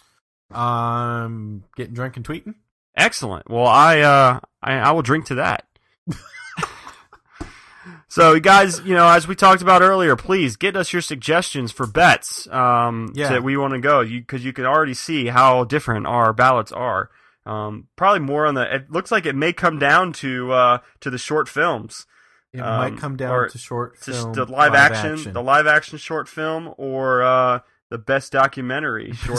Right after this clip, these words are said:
Speaker 2: subject.
Speaker 1: documentary short subject.
Speaker 2: So I don't know. Redemption or Open Heart could decide it.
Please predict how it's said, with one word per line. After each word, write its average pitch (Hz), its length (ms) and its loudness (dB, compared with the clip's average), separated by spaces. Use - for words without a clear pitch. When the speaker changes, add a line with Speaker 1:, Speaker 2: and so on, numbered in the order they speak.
Speaker 2:
subject. - 40 -8
Speaker 1:
documentary 135 340 -6
short - 340 -16
subject. - 320 -20
Speaker 2:
So - 180 -6
I 117 100 0
don't 135 140 -4
know. 151 160 0
Redemption 135 540 -2
or 127 80 2
Open 135 240 -2
Heart 139 240 2
could 120 140 -8
decide 135 360 2
it. 110 160 -4